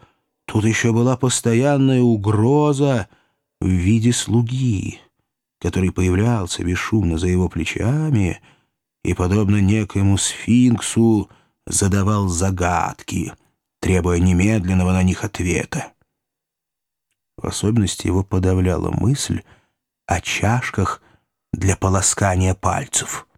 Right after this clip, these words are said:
Против воли мысль его всё время возвращалась к этим чашкам,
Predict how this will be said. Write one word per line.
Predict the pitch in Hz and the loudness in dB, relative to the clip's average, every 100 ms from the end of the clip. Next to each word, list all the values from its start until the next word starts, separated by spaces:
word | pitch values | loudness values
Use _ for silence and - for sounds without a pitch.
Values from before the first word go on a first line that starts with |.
| _ _ _ _ _ _ _ _ _ _ _ - | _ _ _ _ _ _ _ _ _ _ _ -2
Против | - 98 - 131 | 0 2 2 2
воли | 135 165 156 104 - | 2 0 0 0 -2
мысль | 107 151 - - | 2 2 0 -2
его | 139 | -2
всё | - - | -2 -2
время | 135 151 117 | 2 2 2
возвращалась | 120 127 139 - 117 147 131 | 2 0 -2 -2 -2 -2 -2
к | - | -2
этим | 143 - 156 | 0 2 0
чашкам, | - - 175 151 117 - - 117 | 0 -2 0 0 -2 -2 0 0